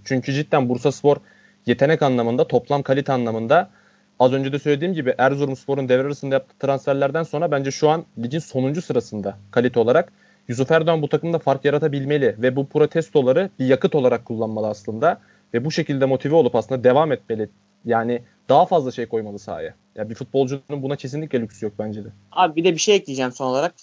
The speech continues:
Speaker 2: E, Samet Aybaba'nın orada Yusuf Erdoğan'ı çıkarmaması gerekiyor abi. Bak, e, otuz otuz beşinci dakika sen orada oyuncuyu çıkardığın anda oyuncuyu daha çok bitiriyorsun aslında. Sen orada oyuncuyu çıkarmasan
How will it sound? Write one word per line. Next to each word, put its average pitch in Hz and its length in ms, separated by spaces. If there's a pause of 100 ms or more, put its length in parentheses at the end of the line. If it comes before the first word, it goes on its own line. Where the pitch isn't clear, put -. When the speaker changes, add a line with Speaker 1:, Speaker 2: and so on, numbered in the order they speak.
(840)
Speaker 2:
E, 135 220
Samet 190 320
Aybaba'nın 170 360
orada 165 200
Yusuf 165 240
Erdoğan'ı 143 280
çıkarmaması 135 580
gerekiyor 110 400
abi. 104 160
Bak, 135 180 (800)
e, 135 180
otuz 165 320
otuz 214 220
beşinci 233 280
dakika 220 240
sen 196 160
orada 208 280
oyuncuyu 202 340
çıkardığın 196 460
anda 196 340
oyuncuyu 175 360
daha 170 180
çok 151 200
bitiriyorsun 120 420
aslında. 117 300
Sen 190 160
orada 214 160
oyuncuyu 208 280
çıkarmasan 175 680